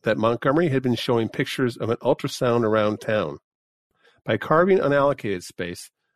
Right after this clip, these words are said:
I recovered an ultrasound picture with the name Barbara Smith in the lower left corner. I have changed this name to respect the woman's privacy. A hospital name and date were posted in the upper left corner.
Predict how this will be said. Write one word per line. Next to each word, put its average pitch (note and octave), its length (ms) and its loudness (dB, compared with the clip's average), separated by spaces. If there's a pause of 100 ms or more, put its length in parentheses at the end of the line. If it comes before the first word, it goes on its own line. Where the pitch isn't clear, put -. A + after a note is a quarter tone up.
I A#2+ 60 -2
recovered D3 480 0
an B2+ 80 -2
ultrasound C#3+ 600 -2
picture G#2+ 440 -6
with A2 140 -10
the A2+ 100 -4
name G#2 380 0 (360)
Barbara C3 380 2
Smith - 440 0 (340)
in G#2+ 60 -4
the G#2+ 100 0
lower B2+ 300 2
left B2+ 260 0
corner. G2 420 -4 (800)
I A#2 120 0
have D3 240 2
changed A#2+ 360 0
this G2 160 -8
name G#2 240 0
to - 100 -10
respect F#2 380 -4
the G#2+ 60 -4
woman's F#2+ 300 -6
privacy. - 640 -10 (760)
A G#2 60 -2
hospital D3+ 540 0
name F#2+ 320 -4
and G#2 180 -4
date C3 260 2
were A#2+ 120 -4
posted A#2 420 -4
in A2 100 0
the A#2 160 -2
upper A2 260 0
left C3 300 0
corner. E2+ 440 -10